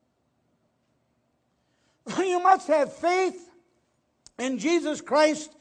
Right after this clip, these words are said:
in order to be born again. You believe that Jesus Christ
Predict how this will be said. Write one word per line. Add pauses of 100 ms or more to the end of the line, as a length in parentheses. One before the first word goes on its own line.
(220)
in
order
to
be
born
again. (2500)
You
believe
that
Jesus
Christ